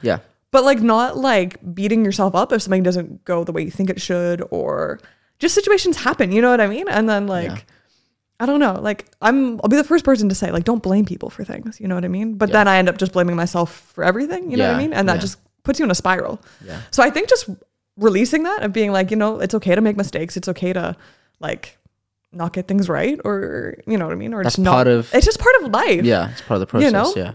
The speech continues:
Speaker 2: And just having grace with yourself, understanding that, like, if something happened, for example, with the podcast, like, I'm beating myself up, but I know, like, you would never get mad at me for this, you know what I mean? It's something, could be something so small, you know,
Speaker 1: Yeah.
Speaker 2: even if it's something big,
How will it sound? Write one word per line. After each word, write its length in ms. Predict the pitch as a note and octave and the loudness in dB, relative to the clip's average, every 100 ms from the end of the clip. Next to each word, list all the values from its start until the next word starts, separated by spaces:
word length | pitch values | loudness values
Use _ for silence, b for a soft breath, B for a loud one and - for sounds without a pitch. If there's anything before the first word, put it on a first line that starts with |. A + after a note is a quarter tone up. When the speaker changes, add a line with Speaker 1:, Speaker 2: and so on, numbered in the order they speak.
| - | -2
Speaker 2:
And 100 | B3 | 0
just 120 | C4+ | 2
having 240 | A#3 C4+ A#3 | 2 2 2
grace 240 | E3+ G#3+ | 0 -4
with 120 | C4+ | -4
yourself, 300 | C#4 D#4 F#4 | -2 -2 -2
understanding 480 | - A3 A3+ G#3 G3+ | -2 -2 0 0 2
that, 160 | F3+ - | 0 0
like, 320 | D#3+ D3 - _ _ _ _ _ _ - | -4 -6 -14 _ _ _ _ _ _ -4
if 100 | G#3 | 2
something 180 | C#4+ C4+ | 2 4
happened, 260 | A#3 G#3 | 2 2
for 60 | G#3 | -2
example, 260 | G3+ G3 | -2 -2
with 100 | - | -4
the 60 | F#3 | -4
podcast, 540 | F3+ F#3+ E3 E3 - - _ - | -2 0 0 -2 -4 -14 _ -10
like, 140 | F#3 - | -6 2
I'm 140 | G#3+ | 4
beating 180 | G#3+ G#3 | 4 4
myself 280 | F#3 G3 F#3+ | 2 0 0
up, 140 | G3 | 0
but 80 | F3+ | 2
I 40 | F#3+ | 4
know, 120 | F#3+ | 4
like, 220 | F3+ E3 | 4 2
you 100 | F#3+ | 2
would 140 | F3 E3 | 2 0
never 520 | D#3 D#3+ D3+ D#3 _ _ _ _ _ | 0 0 -2 -6 _ _ _ _ _
get 120 | G3 E3+ | 0 2
mad 160 | D#3+ | 2
at 60 | D#3 | 2
me 100 | D#3 | -4
for 100 | E3 | -4
this, 200 | D#3+ F3 | -4 0
you 40 | F#3+ | 2
know 60 | |
what 40 | F3 | 2
I 40 | |
mean? 80 | F3+ | 2
It's 80 | F3+ | 0
something, 140 | F#3 - | -4 -4
could 120 | - G3+ | -2 0
be 100 | G3+ | 0
something 220 | G3+ F#3 | 0 -2
so 160 | F#3 | -2
small, 340 | F3+ E3 D#3+ G#3 | -4 -4 -6 -4
you 40 | G3+ | 2
know, 60 | |
Speaker 1:
Yeah. 100 | G3+ | 4
Speaker 2:
even 120 | D#4+ | 4
if 60 | F4+ | 2
it's 100 | E4 | 0
something 180 | D#4+ C4 | 0 2
big, 320 | G4+ F#3 | 2 0